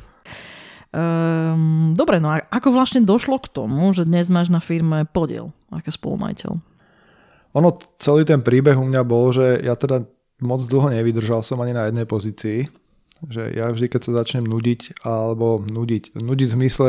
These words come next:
Speaker 2: že tá robota mi už ide veľmi ľahko, tak
Speaker 1: Mhm.
Speaker 2: si pýtam niečo iné. Takže ja som konzultanta vydržal rok, potom vlastne som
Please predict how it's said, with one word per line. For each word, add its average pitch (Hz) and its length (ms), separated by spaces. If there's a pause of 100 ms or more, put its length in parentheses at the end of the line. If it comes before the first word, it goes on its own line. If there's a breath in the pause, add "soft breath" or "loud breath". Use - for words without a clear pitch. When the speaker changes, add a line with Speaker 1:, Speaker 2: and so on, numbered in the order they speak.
Speaker 2:
že 120 120
tá 120 200
robota 120 300
mi 127 120
už 120 140
ide 120 80
veľmi 123 240
ľahko, 113 500
tak 185 200
Speaker 1:
Mhm. 202 40
Speaker 2:
si 214 120
pýtam 120 260
niečo 120 300
iné. 101 260
Takže 101 360
ja 110 120
som 123 160
konzultanta 117 560
vydržal 117 420
rok, 117 320 (1000 soft breath)
potom 123 360
vlastne 117 320
som 117 220